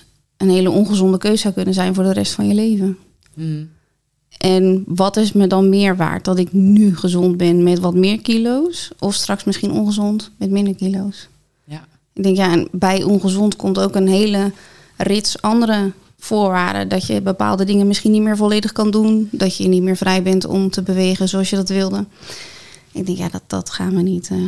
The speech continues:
Speaker 2: Ja.
Speaker 1: niet op die manier doen.
Speaker 2: Ja, het brengt heel veel risico's en heel veel beperkingen natuurlijk met zich mee.
Speaker 1: Ja.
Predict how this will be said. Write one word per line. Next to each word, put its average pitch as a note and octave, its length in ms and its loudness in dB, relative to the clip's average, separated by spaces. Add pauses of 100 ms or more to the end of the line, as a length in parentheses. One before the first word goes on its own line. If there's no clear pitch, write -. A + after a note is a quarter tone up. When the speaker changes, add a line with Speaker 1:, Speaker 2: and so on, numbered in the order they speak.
Speaker 2:
Ja. C#3+ 180 -8
Speaker 1:
niet F#3+ 160 4
op F3 60 -2
die F#3+ 120 0
manier F#3+ 200 2
doen. B3+ 240 -2 (120)
Speaker 2:
Ja, D3 80 -8
het C#3+ 140 -12
brengt D3+ 200 -10
heel D#3+ 100 -6
veel D3 100 -6
risico's D#3+ 460 -8
en F3+ 140 -6
heel D#3 100 -4
veel C#3+ 120 -6
beperkingen C#3 560 -8
natuurlijk C#3+ 300 -10
met C#3 120 -6
zich - 120 -12
mee. C#3 300 -8
Speaker 1:
Ja. A#3+ 160 0